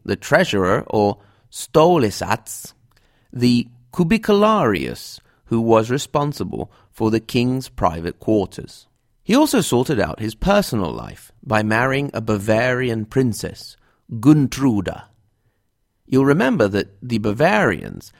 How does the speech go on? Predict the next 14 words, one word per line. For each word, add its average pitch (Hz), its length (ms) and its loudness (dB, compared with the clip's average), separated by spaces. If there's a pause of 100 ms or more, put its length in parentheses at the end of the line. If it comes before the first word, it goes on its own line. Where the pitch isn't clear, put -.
(120)
had 113 240 -2
given 147 360 0
refuge 117 680 -6
to - 100 -10
Liutprand 101 760 -2
and 98 140 -6
his 107 180 -6
father, 113 480 -2 (100)
Ansprand, 101 720 -6 (160)
when 101 120 -4
they 98 60 -4
had 104 220 -6
run 110 160 0
away 107 360 -4